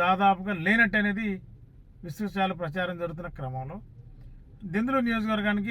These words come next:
బీజేపీ అభ్యర్థి, కూటమి అభ్యర్థిగా తపనా చౌదరి గారి పేరు ఇవాళ కానీ రేపు కానీ అధికార ప్రకటన బీజేపీ, అటు చంద్రబాబు గారు కూడా ప్రకటించడానికి కూడా సన్నాహాలు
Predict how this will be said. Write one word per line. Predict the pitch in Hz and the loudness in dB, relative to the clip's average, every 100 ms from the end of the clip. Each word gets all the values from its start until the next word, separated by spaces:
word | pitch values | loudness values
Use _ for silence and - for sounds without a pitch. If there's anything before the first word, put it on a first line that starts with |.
| 170 | 0
బీజేపీ | 196 202 208 196 196 190 | 2 2 2 0 0 -2
అభ్యర్థి, | 165 190 202 - | 0 -4 -4 -8
కూటమి | 220 240 226 214 170 | -4 -2 0 0 -2
అభ్యర్థిగా | 180 170 185 170 165 - - - - - - - - | -4 -4 -4 -4 -6 -14 -20 -20 -18 -18 -18 -14 -10
తపనా | 165 208 185 | -2 0 0
చౌదరి | 180 175 175 | -4 -4 -4
గారి | 160 165 | -4 -6
పేరు | 180 226 165 | -6 -6 -6
ఇవాళ | 147 170 165 160 | -6 -4 -4 -4
కానీ | 214 170 | -4 -6
రేపు | 160 156 | -8 -8
కానీ | 160 190 240 - - - - - 156 | -8 -8 -10 -16 -20 -20 -20 -10 -8
అధికార | 180 202 196 170 | 0 2 2 2
ప్రకటన | 180 170 170 208 254 - - - - - - - - - | 0 0 0 -2 -4 -6 -20 -20 -20 -20 -20 -20 -18 -4
బీజేపీ, | 175 190 214 190 262 | 0 2 2 0 0
అటు | 214 196 | -2 -2
చంద్రబాబు | 175 185 185 180 | -4 0 0 2
గారు | 180 175 | 0 -2
కూడా | 185 151 | -4 -2
ప్రకటించడానికి | 190 214 226 196 196 190 | 2 2 2 2 0 0
కూడా | 214 202 180 - - - - - - - - | 2 2 2 -4 -20 -20 -20 -20 -20 -14 -8
సన్నాహాలు | 165 175 190 | -2 2 2